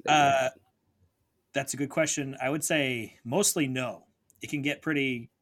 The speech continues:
Speaker 2: confusing and, and very detail oriented. But again,
Speaker 1: Yeah.
Speaker 2: that just makes rewatches better.
Speaker 1: The plot, uh, my only complaint is actually that the, it used to be the structure of how the show was put together.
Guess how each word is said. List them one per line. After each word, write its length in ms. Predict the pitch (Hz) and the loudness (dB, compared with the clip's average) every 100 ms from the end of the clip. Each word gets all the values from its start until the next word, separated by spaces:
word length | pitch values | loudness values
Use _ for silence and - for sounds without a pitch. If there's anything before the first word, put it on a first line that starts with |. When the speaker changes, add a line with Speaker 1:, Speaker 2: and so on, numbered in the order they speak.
| - | -16
Speaker 2:
confusing 540 | 123 139 143 127 113 | -6 0 2 0 -4
and, 320 | 104 101 98 101 | -8 -10 -12 -14
and 320 | 110 98 98 | -14 -14 -14
very 300 | 104 110 131 | -12 -6 -4
detail 480 | 107 107 143 147 123 | -4 -2 -2 -2 -4
oriented. 560 | - 139 127 101 110 104 _ _ _ _ - - - | -4 -4 -4 -8 -14 -16 _ _ _ _ -20 -20 -8
But 100 | 123 | 0
again, 240 | 131 120 | 6 6
Speaker 1:
Yeah. 40 | 113 | 6
Speaker 2:
that 160 | 123 | 0
just 180 | 123 160 | -2 -2
makes 220 | 160 147 | -2 -2
rewatches 560 | - 151 143 127 - 101 | 4 6 6 0 -4 -8
better. 320 | 107 104 - _ _ _ _ _ _ - - _ _ _ _ _ | -10 -10 -12 _ _ _ _ _ _ -20 -20 _ _ _ _ _
Speaker 1:
The 100 | - | -10
plot, 440 | - 156 156 160 143 _ - | 4 10 10 10 4 _ -10
uh, 80 | - - _ - | -10 -12 _ 0
my 140 | 160 403 466 | 2 4 4
only 100 | - | 4
complaint 440 | 131 117 143 117 | 0 4 6 6
is 100 | 101 | 4
actually 280 | 110 - 107 | 2 0 -2
that 200 | 90 85 | 0 -2
the, 300 | - 87 85 - - | -6 -8 -8 -10 -4
it 160 | 101 | -4
used 400 | 90 101 156 - | -2 0 2 0
to 60 | 95 | -2
be 140 | 87 | -2
the 100 | 85 | -2
structure 580 | - - 143 123 - 101 | -4 0 2 2 0 -4
of 100 | 82 | -2
how 160 | - 95 | 2 2
the 100 | - | 0
show 240 | - 101 | 0 0
was 140 | 85 - | 0 -2
put 200 | - - | -6 -6
together. 420 | 73 85 87 95 | -4 -2 -2 -6